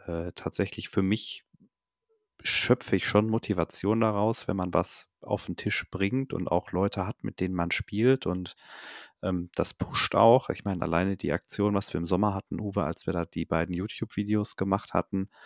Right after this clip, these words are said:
ähm, das, das war sehr schön und, äh, ja, ich könnte jetzt unendlich hier aufzählen, was, also,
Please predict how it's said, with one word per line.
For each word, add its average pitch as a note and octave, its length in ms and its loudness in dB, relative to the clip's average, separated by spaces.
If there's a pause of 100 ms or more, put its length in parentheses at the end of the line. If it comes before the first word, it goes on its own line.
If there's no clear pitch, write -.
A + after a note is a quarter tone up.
(500)
ähm, F2 380 -10 (160)
das, - 460 -6
das - 240 -8
war F#2+ 100 4
sehr F2 160 2
schön F#2+ 500 4
und, D#2 600 -6
äh, - 20 -6 (920)
ja, - 180 -2
ich - 140 -4
könnte F2+ 260 -2
jetzt F#2+ 160 -2
unendlich G2+ 460 -2
hier D2+ 180 0
aufzählen, E2 560 2
was, - 300 -2
also, - 400 -2